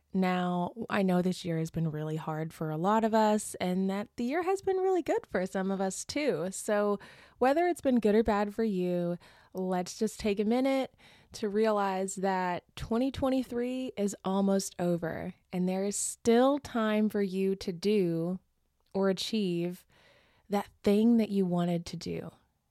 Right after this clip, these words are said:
Don't give up on yourself and just keep the faith. One of the things that has helped me a lot in the past four weeks was when I got the Intelligent Change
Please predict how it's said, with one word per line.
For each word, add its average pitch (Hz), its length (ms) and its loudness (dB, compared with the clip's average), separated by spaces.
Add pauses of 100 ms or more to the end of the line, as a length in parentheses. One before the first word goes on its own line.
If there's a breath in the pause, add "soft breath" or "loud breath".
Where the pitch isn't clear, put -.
(360)
Don't 214 460 -2
give 220 180 2
up 202 200 2
on 190 100 2
yourself 175 580 -4 (120)
and 202 260 4
just - 380 -6 (180)
keep - 680 -4
the 190 160 2
faith. - 420 -6 (4000)
One 180 320 -2
of 302 60 -2
the 381 100 2
things 269 380 2
that 214 120 4
has 208 120 0
helped 185 300 -4
me 175 480 4
a 190 80 -4
lot 170 640 0
in 180 120 6
the 180 80 6
past 202 500 -8
four 190 320 -2
weeks 156 480 -8
was 175 140 -8
when 185 160 -2
I 269 120 -2
got 175 520 -6
the 175 120 -2
Intelligent 214 600 -6
Change 185 520 -4